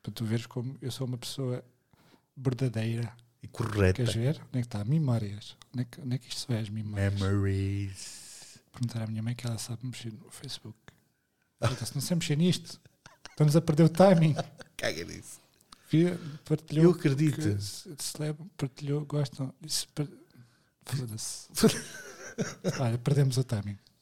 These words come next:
Speaker 2: Tá
Speaker 1: Mas
Speaker 2: bom.
Speaker 1: sim, sim, sim.
Speaker 2: Eh,
Speaker 1: Isso
Speaker 2: mas sim,
Speaker 1: acontece.
Speaker 2: mas tu és esse gajo.
Speaker 1: Sou,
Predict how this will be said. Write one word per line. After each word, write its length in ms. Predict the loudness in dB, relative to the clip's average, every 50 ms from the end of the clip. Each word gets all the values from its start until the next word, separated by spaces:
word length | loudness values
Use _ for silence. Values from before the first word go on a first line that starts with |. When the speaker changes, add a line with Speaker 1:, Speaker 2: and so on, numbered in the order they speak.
| _ -2 2
Speaker 2:
Tá 80 | 4
Speaker 1:
Mas 100 | 4 6
Speaker 2:
bom. 60 | 4 4
Speaker 1:
sim, 160 | 2 2 2
sim, 240 | 0 0 -2 -2 -2
sim. 220 | -4 -4 -8 -8 -8 -10 -14 -18 -20 _ _ -8 -4
Speaker 2:
Eh, 320 | -2 0 0 2 2 2 0
Speaker 1:
Isso 60 | 0
Speaker 2:
mas 80 | 0 0
sim, 100 | 0 -2
Speaker 1:
acontece. 400 | -2 0 2 4 4 4 4 4
Speaker 2:
mas 160 | 4 2 2
tu 80 | 4 4
és 140 | 4 4 2
esse 180 | -2 -2 -2
gajo. 220 | -2 -2 -2 -2 -6 -10 -12
Speaker 1:
Sou, 260 | -10 -8 -8 -8